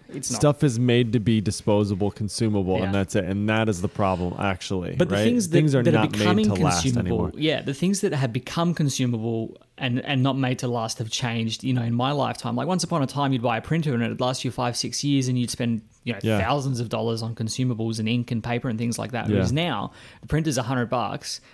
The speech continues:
Speaker 1: you use it until the toner runs out, and you can spend eighty dollars on a,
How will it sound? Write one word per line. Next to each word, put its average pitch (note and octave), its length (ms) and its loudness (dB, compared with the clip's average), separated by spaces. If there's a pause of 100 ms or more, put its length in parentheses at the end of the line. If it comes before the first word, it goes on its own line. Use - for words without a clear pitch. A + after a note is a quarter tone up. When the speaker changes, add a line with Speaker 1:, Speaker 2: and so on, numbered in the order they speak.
(520)
Speaker 1:
you B2+ 180 0
use D#3 300 2
it - 300 -4
until C3+ 260 -2
the B2+ 60 0
toner C#3 240 2
runs B2 180 0
out, A2+ 400 -6
and C3+ 160 0
you C3+ 100 0
can C#3 120 0
spend C3+ 420 0
eighty D3 220 0
dollars B2+ 360 2
on A#2+ 140 0
a, A2 240 -4